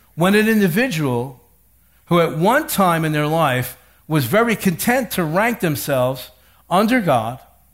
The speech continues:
in that place of authority, over the enemy, but under God, submitted to him. And then all of a sudden, for some reason, an influence, an outside influence comes in,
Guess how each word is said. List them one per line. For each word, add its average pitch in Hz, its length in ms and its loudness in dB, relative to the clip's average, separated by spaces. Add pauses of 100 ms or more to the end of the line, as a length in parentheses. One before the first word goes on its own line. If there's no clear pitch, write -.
(1200)
in 175 120 0
that 233 200 0
place 226 280 -2
of 233 80 -4
authority, 131 460 -4 (1700)
over 208 280 2
the 254 160 2
enemy, 190 400 2 (540)
but 151 180 0
under 170 220 2
God, 135 340 0
submitted 160 380 -4
to 151 100 -4
him. 120 220 -6 (680)
And 165 120 -2
then 175 80 2
all 214 80 2
of 233 80 0
a 196 60 0
sudden, 165 380 -2
for - 200 -6
some 254 440 -2
reason, 147 360 -2
an 147 120 -2
influence, 165 440 -4
an 147 80 -4
outside 175 340 -2
influence 147 380 -8
comes 120 220 -8
in, 117 160 -8